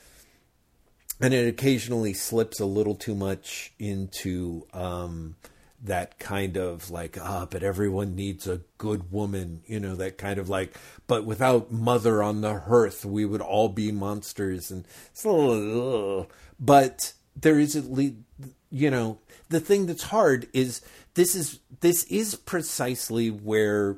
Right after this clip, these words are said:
fascism comes from. Fascism essentially says, like,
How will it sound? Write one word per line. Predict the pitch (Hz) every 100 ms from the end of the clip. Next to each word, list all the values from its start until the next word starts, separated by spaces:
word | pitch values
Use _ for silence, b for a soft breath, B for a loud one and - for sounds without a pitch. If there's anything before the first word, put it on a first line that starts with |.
| -
fascism | - 127 104 95 104 98 92
comes | - 92 82
from. | - 80
Fascism | 85 117 117 123 135 135 120
essentially | 117 120 110 - 110 107 110
says, | - 147 123 113 107
like, | 104 104